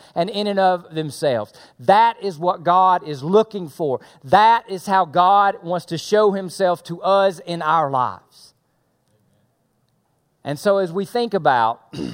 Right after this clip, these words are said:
<clears throat> recent events in our, in, in the city of Dalton, at Dalton High School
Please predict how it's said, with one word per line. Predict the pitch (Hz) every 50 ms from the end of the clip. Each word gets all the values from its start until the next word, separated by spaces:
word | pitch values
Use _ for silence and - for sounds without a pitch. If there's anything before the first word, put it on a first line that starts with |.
| 107 - _ _ _ _ _ _ _ _ _
<clears throat> | _ _ _ _ _ _ _ _ _ _ _ _ _ _ _ -
recent | 135 160 190 208 - - 208 202 190
events | 175 147 170 180 185 185 175 - -
in | 170 151 147
our, | 147 156 156 -
in, | 156 151 160 160 -
in | 156 147 151
the | 147 135
city | - - 175 175 190 190 170
of | 143 120 123
Dalton, | 147 147 160 165 170 170 - 175 165 160 156
at | 151 -
Dalton | - 143 151 156 151 - 156
High | 143 135 147 151 156 151
School | - - - 160 160 160 156 156 156